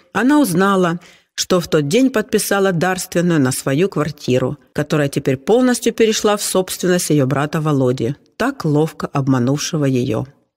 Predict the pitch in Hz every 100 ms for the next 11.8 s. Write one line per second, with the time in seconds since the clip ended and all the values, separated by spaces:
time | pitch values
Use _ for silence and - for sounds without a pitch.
0 | _ _ _ _ _ - 156 170 220 302
1 | 220 160 - 170 160 170 175 175 170 240
2 | 262 170 165 - - 254 269 226 233 180
3 | 160 165 160 - 160 - 160 151 147 147
4 | _ _ _ _ _ 170 160 151 151 240
5 | 302 269 254 233 233 208 208 180 175 277
6 | 285 190 139 160 156 151 151 165 240 240
7 | 233 220 220 196 160 151 143 139 156 -
8 | _ _ _ _ _ _ - 220 254 311
9 | 214 147 170 160 156 156 143 165 247 240
10 | 214 208 - 220 277 339 277 262 - 392
11 | 175 143 143 143 131 202 226